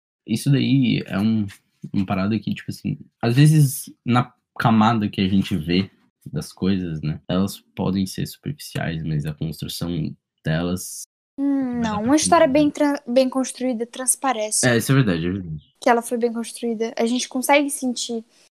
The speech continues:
Speaker 2: E é claro, pra, pra soar bem construída, pra soar natural, pra soar uma história boa, tem que ter esse processo cansativo.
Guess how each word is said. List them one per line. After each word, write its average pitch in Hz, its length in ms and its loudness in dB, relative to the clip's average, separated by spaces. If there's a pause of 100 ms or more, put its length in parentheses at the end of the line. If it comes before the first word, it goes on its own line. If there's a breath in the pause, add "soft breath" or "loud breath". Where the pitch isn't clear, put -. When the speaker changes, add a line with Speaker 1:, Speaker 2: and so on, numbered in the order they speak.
Speaker 2:
E 269 260 4
é 277 120 4
claro, 262 420 0 (380)
pra, 226 680 -2 (160)
pra 269 220 0
soar 285 420 0
bem 233 240 -4
construída, 226 640 -4
pra 247 240 -4
soar 254 300 -4
natural, 233 460 -6
pra 233 180 -6
soar 247 280 -6
uma 240 60 -8
história 226 240 -12
boa, 214 460 0 (180)
tem 330 200 4
que - 60 -10
ter 359 100 4
esse 302 180 4
processo 262 420 0
cansativo. 202 800 -6